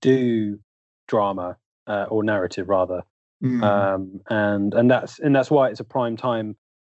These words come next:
Speaker 1: I think, for me to really concentrate on, on pushing my drama stuff. Um, because that's, I mean, it's, it's, you know, it's what I've always, it's why I got into the business. You know, I, I, I love cinema, and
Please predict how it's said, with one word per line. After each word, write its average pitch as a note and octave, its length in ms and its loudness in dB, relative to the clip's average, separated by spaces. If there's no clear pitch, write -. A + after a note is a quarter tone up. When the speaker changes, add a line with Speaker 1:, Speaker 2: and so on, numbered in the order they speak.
Speaker 1:
I - 60 -6
think, B2+ 240 -8
for C3 80 -6
me A#2 180 -2
to A#2 120 -6
really A#2 240 2
concentrate A#2 640 0
on, G#2 260 -10
on A2 100 -10
pushing A2 320 -4
my G2+ 120 -6
drama A2+ 360 -2
stuff. - 320 -6
Um, G2 520 -6
because A2 360 -4
that's, - 580 -6
I D#3+ 40 0
mean, F3+ 140 4
it's, F3+ 120 -4
it's, F3+ 240 2
you F#3+ 100 4
know, C3 80 2
it's B2+ 200 -4
what E3 140 2
I've A#2 160 -2
always, A2+ 340 -6
it's - 120 -12
why C#3+ 240 4
I A2+ 40 0
got A#2+ 160 -4
into C3 200 -6
the A#2+ 80 -4
business. B2 400 -2
You B2 100 -4
know, G#2+ 140 0
I, A2+ 60 2
I, A#2 200 0
I - 20 2
love A#2 240 2
cinema, A2+ 460 0
and A2 440 -4